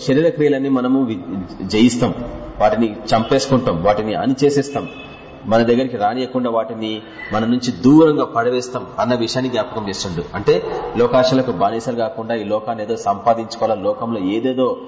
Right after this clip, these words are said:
నేనేదో ప్రూవ్ చేయాలా, ఏదో చూపించాలా మనుషులకు అనే తపన, వీటన్నిటి నుంచి మనం దూరంగా పోవాలా.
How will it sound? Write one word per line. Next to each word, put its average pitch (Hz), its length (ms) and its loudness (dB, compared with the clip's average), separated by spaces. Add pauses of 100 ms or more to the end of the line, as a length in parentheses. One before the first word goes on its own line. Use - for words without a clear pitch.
(380)
నేనేదో 131 400 8
ప్రూవ్ 135 400 4
చేయాలా, 107 380 0
ఏదో 113 200 6 (140)
చూపించాలా 143 420 2
మనుషులకు 117 480 -4
అనే 107 140 -6
తపన, 117 420 0 (420)
వీటన్నిటి 156 760 4
నుంచి 160 220 4
మనం 131 320 2
దూరంగా 147 320 6
పోవాలా. 117 480 0